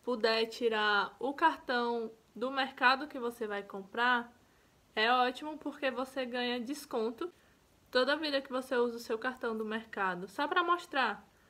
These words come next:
é, a cada compra você ganha um desconto. O desconto pode ace-, até ser de gasolina. Às vezes você ganha um cupom de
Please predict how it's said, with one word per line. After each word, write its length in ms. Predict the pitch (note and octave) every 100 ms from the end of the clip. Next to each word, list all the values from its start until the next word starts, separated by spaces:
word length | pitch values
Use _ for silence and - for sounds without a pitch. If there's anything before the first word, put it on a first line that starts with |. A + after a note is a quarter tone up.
| _ _ _ _
é, 380 | G3+ G#3 G#3 G#3+ - _ _ _ -
a 120 | A3
cada 360 | A3 A#3+ A#3+ D4
compra 400 | - C4+ D4+ C#4+
você 260 | C#4 C#4+
ganha 260 | B3+ B3+ B3+
um 80 | B3+
desconto. 640 | C#4 - C4 G3 F#3+ - _ _ _
O 180 | G#3+ A#3+
desconto 460 | A#3+ - B3+ A#3+
pode 240 | - A3+ G#3+
ace-, 340 | G#3+ A3 - - _
até 300 | A3+ A3 A3+
ser 480 | A3+ B3+ B3+ C4+ -
de 160 | G#3+ A#3+
gasolina. 800 | A3+ A3+ B3+ C4 G#3+ A3 D4 - _ _ _ _
Às 140 | A3 A3
vezes 200 | G#3 -
você 120 | A3
ganha 180 | A3 G#3+
um 20 |
cupom 380 | A3+ - G#3 G3+
de 260 | G#3 F#3+